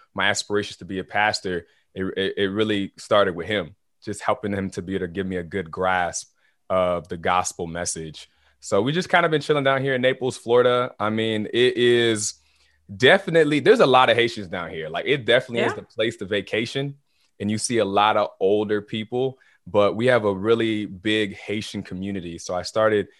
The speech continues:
Speaker 1: um, when I came down here, we found a Free Methodist church, uh, down here where we would worship every single Sunday, nonstop. Um, I think when I heard other people's stories, like,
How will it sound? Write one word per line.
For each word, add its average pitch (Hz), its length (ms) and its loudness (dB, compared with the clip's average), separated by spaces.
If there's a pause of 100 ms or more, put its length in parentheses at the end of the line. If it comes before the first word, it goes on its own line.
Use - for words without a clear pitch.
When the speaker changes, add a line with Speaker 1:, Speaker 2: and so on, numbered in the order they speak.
(240)
Speaker 1:
um, 95 180 0
when 101 100 0
I 107 80 2
came 127 300 -2
down 120 280 2
here, 104 220 0
we 101 140 -8
found 104 340 -2
a 92 160 -2
Free 120 300 -6
Methodist 104 480 -4
church, - 460 -6 (340)
uh, 95 220 2
down 95 280 -2
here 95 240 -4
where 90 120 -4
we 90 120 -8
would 92 100 -4
worship 92 500 -4
every 90 220 -8
single 87 300 -8
Sunday, 90 540 -6 (360)
nonstop. 95 840 0 (180)
Um, 92 500 -2 (340)
I 110 100 2
think 143 180 6
when 117 120 4
I 113 120 4
heard 123 200 6
other 113 220 2
people's 107 300 -8
stories, 104 500 0
like, 92 240 0